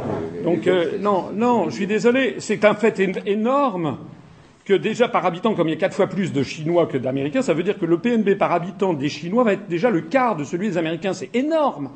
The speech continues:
Speaker 2: Vu, vu que, que ce qui était ce pays, non, à la fin des années quatre-vingts, moi, que j'ai bien connu, c'était l'un des pays les plus pauvres du monde. Bon.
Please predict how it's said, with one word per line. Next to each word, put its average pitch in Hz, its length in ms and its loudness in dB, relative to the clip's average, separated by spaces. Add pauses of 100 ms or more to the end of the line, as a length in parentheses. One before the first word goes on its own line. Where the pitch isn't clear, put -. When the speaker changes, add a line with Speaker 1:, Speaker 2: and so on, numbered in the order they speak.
(480)
Speaker 2:
Vu, 196 140 2
vu 220 300 2
que, 202 180 0
que 202 200 2
ce - 100 -4
qui - 80 -6
était 208 160 4
ce 208 80 -2
pays, 254 220 0
non, 185 180 2
à 165 60 6
la 175 60 2
fin 254 160 0
des 185 160 2
années 208 160 2
quatre-vingts, 220 380 0
moi, 233 140 2
que 165 80 -4
j'ai 156 140 -2
bien 190 180 -2
connu, 247 360 2 (220)
c'était 190 240 0
l'un 196 100 2
des 190 100 2
pays 226 160 -2
les 208 80 -2
plus 202 140 -6
pauvres 226 400 0
du 180 80 -2
monde. 175 380 2 (260)
Bon. 127 140 0